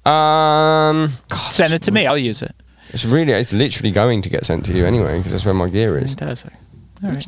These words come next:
Speaker 1: You can use it. I'll let you use it.
Speaker 2: Thanks for
Speaker 1: Um,
Speaker 2: the drum, Sam. Thanks, Sam.
Speaker 1: there's
Speaker 2: Appreciate the
Speaker 1: a,
Speaker 2: drum kit.
Speaker 1: there's
Speaker 2: Thank
Speaker 1: actually
Speaker 2: you.
Speaker 1: a fourteen inch rack tom in there, walnut, which you don't have. So, and they sound incredible.
Speaker 2: There you go.
Speaker 1: There we go.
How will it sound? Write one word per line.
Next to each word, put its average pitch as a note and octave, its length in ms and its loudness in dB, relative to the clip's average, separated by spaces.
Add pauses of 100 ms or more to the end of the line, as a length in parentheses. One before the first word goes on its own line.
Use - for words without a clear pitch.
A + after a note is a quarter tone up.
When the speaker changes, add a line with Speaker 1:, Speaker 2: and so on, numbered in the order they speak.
Speaker 1:
You F4 100 0
can E3+ 140 -2
use - 180 0
it. - 60 -2
I'll C4+ 140 -4
let - 220 -4
you - 120 -6
use A3 100 -6
it. C#4+ 60 -14 (560)
Speaker 2:
Thanks C#3+ 400 2
for C#3+ 80 2
Speaker 1:
Um, C#3+ 60 0
Speaker 2:
the C#3+ 80 -2
drum, C#3+ 240 2
Sam. C3 400 -2 (100)
Thanks, F3 240 2
Sam. D#3 360 0
Speaker 1:
there's C#3 240 2
Speaker 2:
Appreciate D3 120 4
the C#3+ 160 4
Speaker 1:
a, - 40 4
Speaker 2:
drum C3+ 100 0
kit. C#3 300 0 (120)
Speaker 1:
there's D#3 200 2
Speaker 2:
Thank G3+ 100 2
Speaker 1:
actually G#3+ 140 0
Speaker 2:
you. - 20 6
Speaker 1:
a E3+ 40 -2
fourteen F3 520 2
inch D3 180 0
rack E3 240 0
tom A2+ 200 2
in F#2 120 2
there, F2+ 160 0
walnut, G2 480 0
which - 160 -6
you A2 120 -4
don't G#2+ 180 0
have. G#2+ 320 -2 (140)
So, - 280 -6 (180)
and F#2+ 280 -2
they A2 160 2
sound G2+ 280 0
incredible. F#2 460 -2 (800)
Speaker 2:
There A2+ 140 -8
you A#2+ 80 -8
go. D#3+ 120 -8 (240)
Speaker 1:
There F2+ 140 -4
we F#2 60 -4
go. G2 180 -2